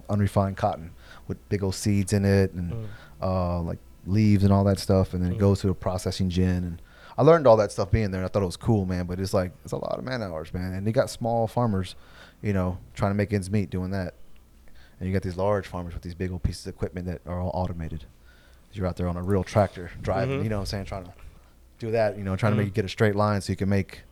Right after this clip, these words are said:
Speaker 1: you know, the rows correctly or whatnot. So
Speaker 2: Mm-hmm.
Speaker 1: it was pretty cool, man. I ain't gonna lie. It was, it was, it was fun.
Speaker 2: I've always wanted to be a farmer.
Speaker 1: It's, it's, it
Speaker 2: I, I wanna move out of here and just go and make
Speaker 1: Uh,
Speaker 2: sure I got a, my own well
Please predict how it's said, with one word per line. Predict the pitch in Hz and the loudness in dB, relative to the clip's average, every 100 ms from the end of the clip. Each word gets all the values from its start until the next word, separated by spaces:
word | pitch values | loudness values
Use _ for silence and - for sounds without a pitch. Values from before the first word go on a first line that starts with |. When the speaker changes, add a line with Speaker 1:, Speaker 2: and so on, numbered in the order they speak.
| - - - | -20 -20 -6
Speaker 1:
you | 98 | -2
know, | |
the | 90 | 0
rows | 95 101 95 - | 4 4 4 -2
correctly | - 92 - 90 | -2 -2 -2 -2
or | 87 90 | 0 0
whatnot. | 82 90 85 - - | -2 -4 -6 -8 -14
So | - | -6
Speaker 2:
Mm-hmm. | 131 135 127 123 - - - | -4 -4 -6 -10 -16 -16 -6
Speaker 1:
it | |
was | 117 | -4
pretty | - 95 | -4 -6
cool, | 98 87 | -6 -6
man. | 90 90 | -6 -6
I | |
ain't | 90 | -6
gonna | 90 | -6
lie. | 90 90 107 - - _ - - - - - 104 | -8 -10 -12 -18 -20 _ -20 -20 -20 -20 -14 -8
It | |
was, | 92 90 | -6 -4
it | |
was, | 90 | -6
it | 87 | -6
was | 90 - | -12 -6
fun. | 92 87 - - - _ - - _ | -6 -6 -12 -18 -20 _ -20 -20 _
Speaker 2:
I've | 127 143 | -2 2
always | 190 170 | 2 2
wanted | 165 143 | -2 -2
to | |
be | 135 143 | -2 -4
a | |
farmer. | - 151 143 107 90 _ - - - _ | 0 0 0 -2 -10 _ -20 -20 -20 _
Speaker 1:
It's, | 95 - 98 | -14 -10 -6
it's, | 101 - - - | -6 -8 -16 -4
it | |
Speaker 2:
I, | 117 | 0
I | 139 131 139 | 0 2 2
wanna | 139 170 170 | 4 2 2
move | 160 151 | 2 4
out | 160 | 4
of | 156 147 | 4 2
here | 151 156 151 | 2 2 2
and | 143 120 | -2 -6
just | 135 127 - | -6 -8 -6
go | 131 131 131 131 | -2 0 0 -2
and | 120 - - _ - | -6 -12 -20 _ -10
make | 127 | -8
Speaker 1:
Uh, | - | -6
Speaker 2:
sure | 151 135 | -2 -2
I | |
got | 131 127 | 0 0
a, | 120 | 0
my | 123 | -2
own | 120 135 127 | -4 -2 0
well | 127 123 120 123 | 2 2 2 0